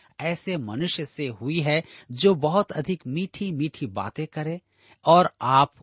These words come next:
ऊब जाएं? "क्या तूने मधु पाया?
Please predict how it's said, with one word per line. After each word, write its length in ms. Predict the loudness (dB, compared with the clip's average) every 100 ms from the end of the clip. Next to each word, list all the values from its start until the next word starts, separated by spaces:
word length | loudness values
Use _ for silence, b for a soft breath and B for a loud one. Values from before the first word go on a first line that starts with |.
| _ 0
ऊब 240 | 0 -2
जाएं? 420 | -6 -4 -4 -6 _ _ _ _
"क्या 320 | 4 6 6 2 b b _
तूने 340 | -4 -2 -2 -4
मधु 420 | -2 -4 -4 -6 -6
पाया? 500 | -4 -2 -4 -6